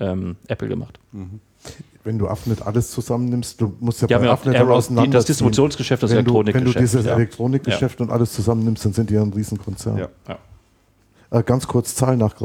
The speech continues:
Speaker 3: ich kann die Zahl ja gleich sagen, wenn du bei, beim, bei, bei Ingram bist. Ingram, ähm, Umsatz Geschäftsjahr zweitausenddreizehn waren vier Komma sieben Milliarden in Deutschland.
Speaker 1: Okay.
Speaker 2: Wo hast du das jetzt auf die Schnelle her?
Speaker 3: Ähm, Bundesanzeiger punkt de.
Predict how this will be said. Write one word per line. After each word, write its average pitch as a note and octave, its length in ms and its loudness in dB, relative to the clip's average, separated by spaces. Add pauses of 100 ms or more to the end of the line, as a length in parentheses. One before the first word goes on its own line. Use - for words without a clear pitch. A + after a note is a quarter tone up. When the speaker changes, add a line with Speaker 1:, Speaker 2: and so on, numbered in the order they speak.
(160)
Speaker 3:
ich A#2 140 0
kann B2+ 140 -2
die A2 80 -2
Zahl A#2 200 0
ja A2 100 2
gleich A2 260 -2
sagen, G#2 280 0
wenn G#2+ 120 -2
du A2 100 -2
bei, G#2+ 300 0 (480)
beim, G#2 240 0
bei, G#2 340 2
bei - 140 -2
Ingram A2+ 360 -2
bist. F#2 280 -6 (340)
Ingram, B2 540 2
ähm, A2 260 2
Umsatz A#2+ 460 0
Geschäftsjahr A2+ 720 0 (200)
zweitausenddreizehn A2+ 1120 0 (720)
waren A#2 320 2
vier B2 200 -2
Komma A2+ 240 2
sieben G#2+ 300 0
Milliarden A2+ 480 -2
in B2+ 80 -10
Deutschland. - 500 -12 (480)
Speaker 1:
Okay. B2 300 -12
Speaker 2:
Wo G2+ 140 -8
hast G2+ 180 -4
du G2 40 -8
das G2+ 180 -10
jetzt A2+ 220 -10
auf A#2 160 -8
die A2+ 120 -12
Schnelle A#2 260 -6
her? A#2+ 240 -6 (200)
Speaker 3:
Ähm, A#2 240 2
Bundesanzeiger A2 680 0
punkt - 60 -6
de. G2 240 -2